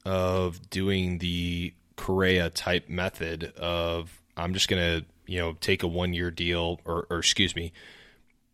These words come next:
three to four year deal, but have the opt out after year one,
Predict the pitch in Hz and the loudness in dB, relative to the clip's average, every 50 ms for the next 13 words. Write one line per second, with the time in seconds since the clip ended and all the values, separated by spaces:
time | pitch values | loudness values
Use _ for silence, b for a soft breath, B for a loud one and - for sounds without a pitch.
0 | - - - 127 127 120 - 120 117 113 110 107 92 107 101 101 101 101 90 98 | -6 0 4 6 6 6 6 4 4 4 4 4 4 4 4 4 4 4 2 2
1 | 95 92 98 101 98 87 92 90 87 87 87 87 - - 92 - - 95 90 90 | 0 2 2 0 0 0 0 0 0 0 -2 -2 -4 -4 -6 -2 0 0 2 2
2 | 87 - - 85 82 82 85 85 87 92 95 92 87 85 82 | 0 0 -4 -6 -6 -6 -6 -4 -2 -2 -2 -2 -2 -4 -8